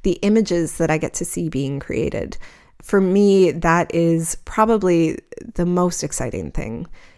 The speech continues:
is to see that more people are out there. They're connecting under the night sky. They're creating stunning images, and they're putting more of that good out in the world. If we can just all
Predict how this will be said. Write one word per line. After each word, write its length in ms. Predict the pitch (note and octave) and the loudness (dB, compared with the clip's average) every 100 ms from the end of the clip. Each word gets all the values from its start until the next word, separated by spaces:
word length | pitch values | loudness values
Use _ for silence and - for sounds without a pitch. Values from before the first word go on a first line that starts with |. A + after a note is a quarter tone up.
| - | -6
is 300 | F3 E3+ - | -2 -2 -2
to 160 | - | -4
see 400 | E3+ - G#3 F#3+ | -4 -2 0 2
that 160 | F3 - | 0 0
more 280 | E3 F3 F#3 | 0 0 -2
people 540 | - G#3 - D#3 - D#3+ | -2 -6 -2 -2 -2 -4
are 120 | - | -4
out 180 | D#3 D#3 | -4 -2
there. 220 | C#3+ C#3+ | -2 -2
They're 120 | E3 D#3+ | -4 -4
connecting 560 | - E3 E3 - E3+ | -6 -6 -6 -4 -2
under 220 | D3+ D3 | -2 -4
the 120 | D3+ C#3 | -6 -4
night 260 | D3 - | -6 -6
sky. 500 | - - C#3+ C#3 - | -10 -2 -2 0 -4
They're 120 | - D#3+ | -6 -8
creating 580 | - - F3 F#3+ G3 | -8 -4 0 0 0
stunning 460 | G3 - E3 D#3+ D#3 | -2 -2 -2 -2 -2
images, 500 | E3 E3 D#3+ D#3 D3+ - | -4 -4 -4 -6 -6 -8
and 120 | D#3+ | -6
they're 120 | E3+ | -6
putting 420 | D#3 - G#3 F#3 | -2 -2 0 0
more 260 | E3 D#3 D#3 | -2 -2 -2
of 120 | D#3 | -2
that 320 | D3+ D3 E3 | 0 -2 -4
good 400 | - C#3 C3 D3 - | -4 -2 -2 -4 -6
out 180 | E3 C#3 | -2 -2
in 120 | D3+ | -2
the 80 | C#3 | -4
world. 460 | A2 - C#2+ - - - - - | -6 -6 -8 -10 -14 -18 -20 -16
If 80 | - | -2
we 160 | F#3+ | 2
can 100 | B3 | 4
just 240 | A#3 G#3+ - | 2 0 0
all 500 | - E3+ E3 D#3+ D#3+ | 0 2 2 2 -2